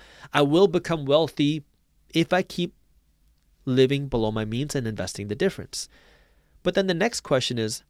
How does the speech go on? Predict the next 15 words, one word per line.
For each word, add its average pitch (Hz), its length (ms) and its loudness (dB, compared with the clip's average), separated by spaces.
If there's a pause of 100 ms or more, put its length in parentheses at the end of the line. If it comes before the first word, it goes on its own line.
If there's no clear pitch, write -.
(120)
"How 175 100 2
can 175 180 -4
I 170 80 0
invest 113 500 -6
more 95 140 -6
money?" 95 340 -10 (960)
And 139 260 0 (220)
the 139 120 2
first - 440 0
thing 135 180 0
that 117 240 -2
everyone 143 500 0
will 127 140 -2
assume 156 420 0
is, 117 280 -2